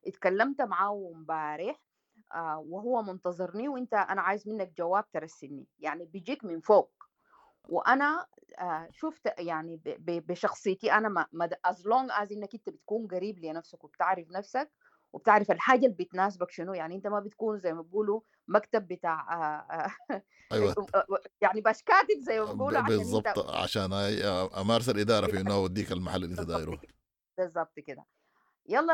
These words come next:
Speaker 1: اخترت الليل ال-، الأقليات. أول حاجة الأقليات ديل في، في جاب كبير، يعني ما فاهمين ال-، ال-، السيستم الهولندي.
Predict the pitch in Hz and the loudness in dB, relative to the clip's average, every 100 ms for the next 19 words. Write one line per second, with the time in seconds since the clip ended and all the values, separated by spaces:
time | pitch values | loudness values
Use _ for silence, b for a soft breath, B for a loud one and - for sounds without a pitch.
0 | 320 - - 311 277 226 202 208 208 170 | 0 -4 -8 -6 -4 -4 -2 -4 -4 -12
1 | 170 156 151 165 156 156 151 - - 208 | -12 -16 -12 -10 -10 -10 -12 -4 2 4
2 | 165 160 165 185 _ - 214 226 240 208 | 4 6 4 4 _ 6 6 6 2 -2
3 | 196 180 170 170 180 190 180 196 220 - | -4 -6 -6 -4 -2 -2 -4 -4 -4 -10
4 | _ _ 220 214 208 - - 196 185 190 | _ _ -8 -6 -8 -6 -4 2 8 8
5 | 190 - 160 202 226 175 _ _ _ _ | 6 0 -2 0 -2 -2 _ _ _ _
6 | _ _ 156 - 160 160 170 240 269 214 | _ _ -16 -2 0 2 6 6 8 2
7 | 180 185 202 180 156 - 156 143 165 - | 2 -4 -6 -6 -10 -10 -14 -12 -12 -6
8 | 196 - 202 240 170 165 143 143 160 185 | -4 0 0 -2 -4 0 2 2 -2 -10